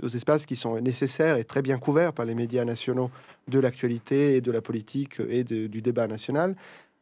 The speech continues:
en essayant de prendre effectivement, euh, faire, faire un pas de côté, une échelle, euh, plus large, et en consac-, en consacrant effectivement aux grandes transformations qui, euh,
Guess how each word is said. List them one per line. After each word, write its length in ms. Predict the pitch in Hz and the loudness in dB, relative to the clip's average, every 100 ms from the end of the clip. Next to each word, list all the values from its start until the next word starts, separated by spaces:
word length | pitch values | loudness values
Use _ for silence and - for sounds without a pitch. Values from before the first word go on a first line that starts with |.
| _ | _
en 100 | 120 | -4
essayant 280 | 120 - 175 | -2 2 2
de 100 | 143 | 2
prendre 240 | 139 156 | 2 2
effectivement, 500 | 135 127 113 143 143 | 2 -2 -4 0 0
euh, 80 | 117 - - - | 0 -4 -12 -18
faire, 260 | - 127 120 - | -8 -6 -6 -6
faire 160 | 120 123 | -4 -2
un 140 | 117 | -2
pas 200 | 117 - | -2 -2
de 60 | 139 | 0
côté, 420 | - 135 156 180 | 0 0 4 4
une 140 | 190 123 | 4 0
échelle, 340 | 110 139 131 | -2 -2 2
euh, 260 | 120 110 107 - _ | 2 2 -2 -6 _
plus 120 | - | 0
large, 400 | 135 160 196 151 127 _ - _ | 2 4 2 -4 -8 _ -20 _
et 120 | - 156 | 2 4
en 100 | 123 - | 2 -2
consac-, 420 | 120 120 113 - | -6 -6 -6 -8
en 60 | 117 | -8
consacrant 560 | - 117 117 - 160 | -6 -4 -6 0 2
effectivement 460 | 165 120 110 127 147 | 2 -2 -8 -2 0
aux 60 | 123 | 2
grandes 180 | 127 | 0
transformations 640 | 120 117 110 104 104 151 165 | -2 -6 -4 -4 -2 0 0
qui, 360 | 165 151 160 | -2 -2 0
euh, 160 | 123 113 | 4 2